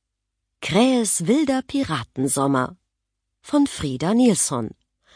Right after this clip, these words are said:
aus dem Schwedischen von Friederike Buchinger, gelesen von Ilka Teichmüller. Eine Produktion von Sauerländer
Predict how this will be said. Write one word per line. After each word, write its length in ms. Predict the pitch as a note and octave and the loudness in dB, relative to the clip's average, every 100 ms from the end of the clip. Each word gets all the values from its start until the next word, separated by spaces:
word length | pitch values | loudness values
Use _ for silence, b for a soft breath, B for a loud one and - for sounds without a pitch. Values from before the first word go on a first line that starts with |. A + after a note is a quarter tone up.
| b b b | b b b
aus 200 | G3+ F#3+ | -2 0
dem 160 | - A3+ | 2 0
Schwedischen 640 | - D4 D4+ C4+ - G#3+ | 0 -2 -2 -2 0 -2
von 340 | - F3+ F3 F3 | -2 0 0 0
Friederike 840 | - C#3+ A#2+ A2+ F3+ G3 - G#3 | -6 -8 -8 -6 -4 -4 -4 -4
Buchinger, 600 | - E3 - C3 B2 G2+ _ _ _ _ _ | -2 -4 -4 -6 -4 -6 _ _ _ _ _
gelesen 580 | C3 B2 C#3 E3 A#3 D4 - _ | -6 -4 -2 -2 0 -2 -6 _
von 240 | - D#4 D4 | -6 -2 -2
Ilka 380 | - C#3+ - A3 | -2 -4 -4 -8
Teichmüller. 680 | - C4+ B3+ G3 C3+ B2 - _ _ B B B B _ | -4 -4 -2 -2 -2 -4 -10 _ _ B B B B _
Eine 260 | E3+ D#3 | 0 0
Produktion 1000 | B2 D#3 - A#2+ - - F#3+ F3+ F3 F3 - | -2 -4 -4 -6 -8 -2 0 2 0 -2 -8
von 320 | - D#4+ D4+ | -6 0 2
Sauerländer 840 | G3 C#3 A#2+ A2+ A2 A#2 C3+ B3 | 2 -2 -2 -4 -4 -2 0 -2